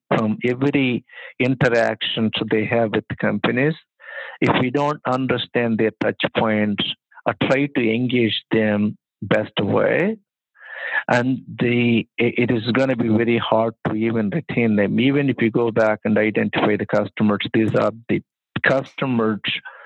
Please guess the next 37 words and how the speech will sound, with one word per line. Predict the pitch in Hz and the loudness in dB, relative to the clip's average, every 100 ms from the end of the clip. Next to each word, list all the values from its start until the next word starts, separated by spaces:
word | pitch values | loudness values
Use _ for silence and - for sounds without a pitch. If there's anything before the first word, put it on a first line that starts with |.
| - - - | -16 -6 0
who | 156 127 117 | 2 2 0
would | 104 | 0
most | 113 123 131 - | 2 2 0 0
likely | 113 110 110 104 - 107 104 95 | 0 2 2 -2 0 2 2 2
churn, | - 139 151 101 107 - _ _ - - - _ | 0 2 2 0 -4 -6 _ _ -20 -20 -20 _
but | 117 110 - | -2 -2 -2
we | 120 123 | -2 0
need | 127 127 | 2 2
to | 117 | -2
come | - 131 120 | 0 0 2
out | 113 107 113 | 0 0 0
with, | 104 107 - _ - | 0 0 -2 _ 0
uh, | 101 101 101 - | 2 2 0 0
how | 127 135 | 0 0
do | 127 | 0
we | 113 104 98 - | 0 0 0 0
engage | 107 107 107 104 95 - - | 2 2 2 0 0 -4 -4
them? | 95 - - - | -4 -8 -6 -2
So | 123 110 | 0 0
that's, | 113 - | -2 -2
we're | 139 | -2
kind | - 185 185 | 0 0 0
of | 143 | 0
looking | 139 135 139 127 | -2 -2 0 2
at | 123 117 - | 2 0 -2
the | 113 - | -4 0
three | 143 143 139 127 | 2 4 2 2
areas | 123 120 113 107 101 101 - _ _ | 0 2 4 4 2 -2 -10 _ _
when | - 107 | -4 -2
it | - | 0
comes | 127 113 113 - - | 0 0 0 -2 0
to | 117 110 107 107 104 - - | 2 4 4 2 0 -2 -4
growing, | 107 120 120 120 113 110 104 107 - - | -2 2 2 2 2 4 4 2 -2 -2
uh, | 107 104 | 0 2
the | 104 | 2
value | 107 110 117 110 - - - | 2 2 2 2 2 0 -4
with | 113 | -4